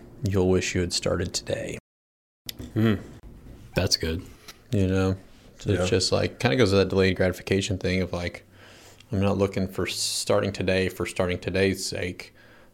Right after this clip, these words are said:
Speaker 1: I'm looking for a year from now. If I had started today and been working at this thing a year from now,
Speaker 2: Mm-hmm.
Speaker 1: what would the progress be then?
Speaker 3: Uh, it's interesting you see that. So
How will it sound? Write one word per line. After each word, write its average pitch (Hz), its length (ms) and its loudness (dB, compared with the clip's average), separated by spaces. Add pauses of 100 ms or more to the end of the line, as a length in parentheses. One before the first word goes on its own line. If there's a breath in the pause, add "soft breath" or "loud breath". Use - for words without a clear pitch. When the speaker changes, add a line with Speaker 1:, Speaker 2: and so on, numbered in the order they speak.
(120)
Speaker 1:
I'm 92 200 0
looking 90 340 -2
for 92 400 -2 (160)
a 95 120 -2
year 90 320 0
from 90 260 -4
now. 90 140 -4
If 95 180 -2
I 95 80 2
had 90 260 -4 (100)
started 104 400 0
today 98 320 4
and 92 100 2
been 92 120 -2
working 98 280 2
at 90 100 -2
this - 140 -4
thing 87 200 -4
a 98 80 -6
year 98 280 2
from 92 340 -6
now, 98 400 -4 (200)
Speaker 2:
Mm-hmm. 87 320 0
Speaker 1:
what 98 160 0
would 90 160 0
the 95 80 -6
progress 90 520 0
be 90 420 -6 (460 soft breath)
then? 92 440 -4 (540)
Speaker 3:
Uh, 113 200 4 (600)
it's 110 220 2
interesting 104 380 6
you 95 60 4
see 107 120 6
that. 101 160 4
So 104 280 6